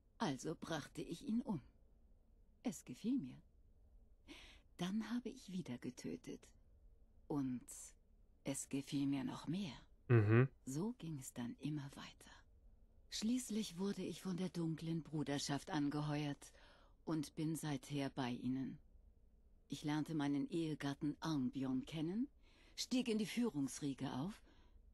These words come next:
Speaker 1: und nun stehe ich hier.
Speaker 2: Okay. Wir haben alle, ähm, Geschichten.
Speaker 1: Stellt euch auf jeden Fall den Mitgliedern eurer neuen Familie vor.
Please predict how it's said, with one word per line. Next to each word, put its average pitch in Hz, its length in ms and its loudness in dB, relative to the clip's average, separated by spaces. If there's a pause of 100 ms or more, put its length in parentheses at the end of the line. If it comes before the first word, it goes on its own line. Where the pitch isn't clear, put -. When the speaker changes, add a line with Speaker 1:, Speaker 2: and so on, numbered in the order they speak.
(260)
Speaker 1:
und 220 260 0
nun 147 280 2
stehe 147 500 -4
ich 220 120 -10
hier. 151 280 -4 (1600)
Speaker 2:
Okay. 240 340 12 (1120)
Wir 147 160 12
haben 156 140 12
alle, 190 640 12
ähm, 170 400 12 (600)
Geschichten. 202 560 12 (120)
Speaker 1:
Stellt 262 400 2
euch 220 200 0
auf - 100 -4
jeden 226 380 2
Fall 139 320 -2
den 160 220 0
Mitgliedern 165 600 -2
eurer 151 240 0
neuen 147 260 2
Familie 143 460 0
vor. - 260 -4